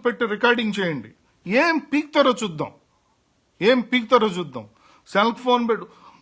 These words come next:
మహా అయితే మిమ్మల్ని తీసుకెళ్ళి స్టేషన్లో కూర్చోబెడతారయ్యా. కూర్చోబెట్టినవాడిని హీరో అవుతావు నువ్వు. కూర్చోబెట్టి, "నువ్వు చూద్దాం, హీరో అవుతావు నువ్వు, నేను చెప్తున్నాను కదా."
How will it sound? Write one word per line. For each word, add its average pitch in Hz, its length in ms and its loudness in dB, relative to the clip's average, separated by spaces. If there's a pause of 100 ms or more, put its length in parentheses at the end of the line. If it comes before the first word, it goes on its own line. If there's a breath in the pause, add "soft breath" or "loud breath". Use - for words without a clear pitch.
మహా 254 420 6
అయితే 233 480 4
మిమ్మల్ని 202 360 -2
తీసుకెళ్ళి 220 380 -2
స్టేషన్లో 220 520 -2
కూర్చోబెడతారయ్యా. 175 880 -4 (460 soft breath)
కూర్చోబెట్టినవాడిని 320 800 2
హీరో 302 420 6
అవుతావు 349 400 8
నువ్వు. 208 420 -4 (1200)
కూర్చోబెట్టి, 311 480 2
"నువ్వు 311 280 -2
చూద్దాం, 311 320 4
హీరో 294 260 4
అవుతావు 294 360 4
నువ్వు, 277 160 0
నేను 240 240 -2
చెప్తున్నాను 311 420 2
కదా." 185 260 0